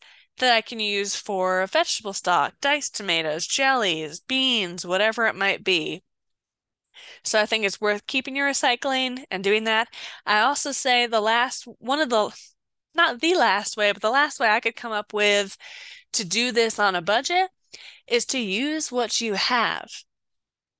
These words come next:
So what I did for all the knitted items that I made this year, except for one scarf, I used yarn that I had in my house.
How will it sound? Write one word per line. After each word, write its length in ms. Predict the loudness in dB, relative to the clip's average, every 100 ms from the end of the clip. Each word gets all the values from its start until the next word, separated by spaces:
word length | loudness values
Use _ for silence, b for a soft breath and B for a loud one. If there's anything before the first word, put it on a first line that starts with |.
| _
So 320 | -2 2 2 4
what 140 | 4
I 160 | 4 2
did 280 | 0 0
for 220 | 0 0 2
all 580 | 4 4 4 4 2 -2
the 120 | -4
knitted 300 | -2 0 0
items 500 | 0 -2 -2 -6 -4
that 140 | 0
I 100 | 2
made 260 | 2 -2 -2
this 240 | -2 -2
year, 160 | -2 -4
except 400 | -2 -2 -2 -2
for 160 | -4 -4
one 380 | -2 0 0 -4
scarf, 760 | -2 4 4 4 0 -8 -12 _ _ _ _ _ _ _
I 160 | 0 2
used 380 | 2 0 -2
yarn 360 | -2 0 0 2
that 120 | 2
I 100 | 2
had 420 | 0 0 0 0 -2
in 140 | -4
my 120 | -2 -2
house. 500 | -4 -4 -4 -6